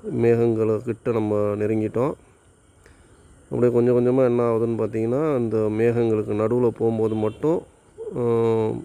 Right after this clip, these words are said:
உள்ள உட்காந்துருக்கிறவங்களுக்கு கொஞ்சம் ஜர்க் ஆகும். அதாவது நம்ம எப்படி வேகத்தடையில போனா எப்படி இருக்குமோ, அதே மாதிரி ஒரு சில இடங்கள்ல வந்து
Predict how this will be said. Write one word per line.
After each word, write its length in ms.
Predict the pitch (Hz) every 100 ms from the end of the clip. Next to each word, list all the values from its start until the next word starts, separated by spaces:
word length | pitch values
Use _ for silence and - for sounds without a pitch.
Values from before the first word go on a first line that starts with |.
| - _ -
உள்ள 560 | 120 120 120 113 110
உட்காந்துருக்கிறவங்களுக்கு 840 | 107 113 113 107 107 107 107 131 143
கொஞ்சம் 320 | 117 117 107
ஜர்க் 340 | 110 110 -
ஆகும். 260 | 117 104 104
அதாவது 300 | 117 110 113
நம்ம 200 | 110 110
எப்படி 360 | 110 117 117 110 - - - - - - 127
வேகத்தடையில 540 | 123 127 123 113 113
போனா 240 | 117 120
எப்படி 220 | 120 110 113
இருக்குமோ, 340 | 110 117 147
அதே 180 | 120 120
மாதிரி 320 | 117 113 117
ஒரு 220 | 113 110
சில 300 | 104 110 107
இடங்கள்ல 460 | 104 110 110 107 101
வந்து 320 | 98 110 190